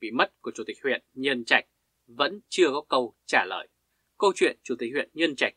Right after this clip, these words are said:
tỉnh Đồng Nai Nguyễn Thị Giang Hương bị mất tới một trăm bảy mươi mốt tỷ đồng trong tài khoản sẽ xảy ra từ rất lâu. Nhưng đến nay, nguồn gốc số tiền khổng lồ đó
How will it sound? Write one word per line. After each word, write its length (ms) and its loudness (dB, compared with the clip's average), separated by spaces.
tỉnh 240 -2
Đồng 220 -8
Nai 280 2
Nguyễn 220 -8
Thị 180 -6
Giang 300 4
Hương 260 -2
bị 120 -6
mất 200 0
tới 120 -10
một 200 -4
trăm 240 0
bảy 120 -8
mươi 100 -4
mốt 100 -18
tỷ 100 -4
đồng 240 0
trong 160 -2
tài 140 -2
khoản 320 -2
sẽ 140 -2
xảy 220 -2
ra 260 0
từ 160 -2
rất 240 -6
lâu. 340 -2
Nhưng 120 0
đến 120 0
nay, 220 2
nguồn 160 -8
gốc 160 -6
số 140 -4
tiền 220 -2
khổng 260 -2
lồ 180 -6
đó 280 -4